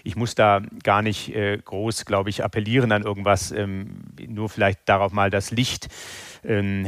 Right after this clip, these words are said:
den, den Scheinwerfer wenden, äh, dass wir hier in diesem Land eine unglaubliche Großzügigkeit haben,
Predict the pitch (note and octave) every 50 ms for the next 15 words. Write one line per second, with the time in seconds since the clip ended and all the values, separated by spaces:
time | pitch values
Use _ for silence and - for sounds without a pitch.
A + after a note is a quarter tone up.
0 | F#2+ F2+ - G#2+ G2+ G2 F#2+ G2 F#2+ F#2 - - G#2 A2 A#2+ A#2 A2 G#2 G2 -
1 | G#2+ F2 G2+ G2+ A2 A2+ - G#2 G2+ G2+ G#2+ - G#2+ G2+ G2 G2 G2+ - _ -
2 | G2 F#2+ - A2+ G#2 F#2+ F#2 G#2+ A#2 A#2 A#2 G2+ G2 G2+ G2+ G2+ G#2 G2+ - G#2
3 | G2+ G2 - _ _ - C3+ C3 B2 A#2 A2 G#2+ G#2 - G2+ G#2+ - A2 G#2 G2+
4 | G2 G#2 - _ - - A2 C3+ D3 - - - - A2+ A2 G2+ - - G2+ F#2+
5 | F2+ F2+ G2 F#2+ F#2+ F#2 F#2+ G2